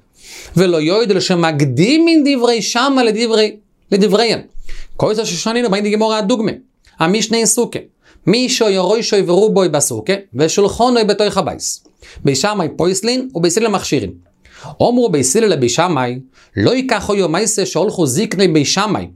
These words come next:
וזקני בי סילל, לבקר את רבי יוחנן בן החרוניס, ומצאו סוכס, שיושב ראשוי ורובוי בסוכה,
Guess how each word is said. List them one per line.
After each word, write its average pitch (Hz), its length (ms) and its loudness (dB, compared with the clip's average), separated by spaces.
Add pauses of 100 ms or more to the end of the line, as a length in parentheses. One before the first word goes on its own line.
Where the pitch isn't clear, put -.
(440)
וזקני 180 580 2
בי 160 180 2
סילל, 165 540 2
לבקר 185 480 0
את - 140 0
רבי 147 180 0
יוחנן 196 320 2
בן 165 80 2
החרוניס, 156 800 -2 (380)
ומצאו 180 520 2
סוכס, 311 600 -2
שיושב 180 760 2
ראשוי 214 300 2
ורובוי 202 220 4
בסוכה, 170 420 0